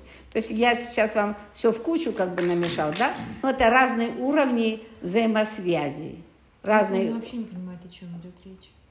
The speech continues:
Speaker 2: А ты себе что-то сам накрутил, видимо.
Speaker 1: Конечно. Так, э,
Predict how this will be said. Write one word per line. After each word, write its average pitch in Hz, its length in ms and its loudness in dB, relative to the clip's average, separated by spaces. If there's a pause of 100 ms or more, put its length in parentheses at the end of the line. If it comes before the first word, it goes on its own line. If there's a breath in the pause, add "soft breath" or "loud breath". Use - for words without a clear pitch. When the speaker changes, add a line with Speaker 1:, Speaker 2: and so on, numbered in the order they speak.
(600)
Speaker 2:
А 196 60 -18 (100)
ты 214 60 -18
себе 196 240 -18
что-то 190 320 -20
сам 196 160 -16
накрутил, 185 500 -20 (120)
видимо. 185 280 -18 (200)
Speaker 1:
Конечно. 247 920 0 (100)
Так, 156 180 -8
э, 135 180 -8